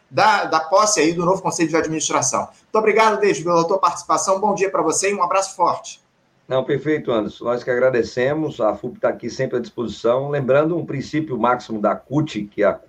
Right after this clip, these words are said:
Speaker 2: fup é filiada, o da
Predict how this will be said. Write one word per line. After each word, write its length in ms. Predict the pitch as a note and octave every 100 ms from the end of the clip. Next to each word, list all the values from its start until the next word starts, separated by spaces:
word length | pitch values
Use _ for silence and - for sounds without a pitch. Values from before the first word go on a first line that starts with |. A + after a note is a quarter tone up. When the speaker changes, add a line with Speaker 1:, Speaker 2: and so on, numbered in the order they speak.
| _
Speaker 2:
fup 200 | - G#2
é 80 | G2
filiada, 560 | E2 G#2 G#2 A2+ B2+ - _ _ _ _
o 120 | - A2
da 560 | C#3 D3 C#3+ C3 B2